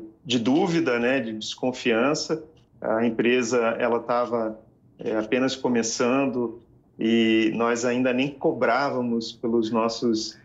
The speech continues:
eh, serviços, era inteiramente gratuito. Eh, sabíamos que aquele investimento, eh, institucional era muito necessário para que a gente pudesse, eh, operar e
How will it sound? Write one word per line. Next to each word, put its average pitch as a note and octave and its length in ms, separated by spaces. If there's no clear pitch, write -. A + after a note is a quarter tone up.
eh, A2+ 420
serviços, A#2+ 960
era A2+ 220
inteiramente B2 720
gratuito. A#2+ 760
Eh, A2+ 240
sabíamos B2+ 720
que A#2+ 580
aquele A#2+ 340
investimento, A#2+ 1040
eh, A2 280
institucional A2+ 760
era A2+ 160
muito C3 340
necessário B2 680
para A#2+ 160
que A#2 120
a G#2+ 60
gente A2 480
pudesse, A2+ 640
eh, A2 420
operar A#2 680
e C3+ 160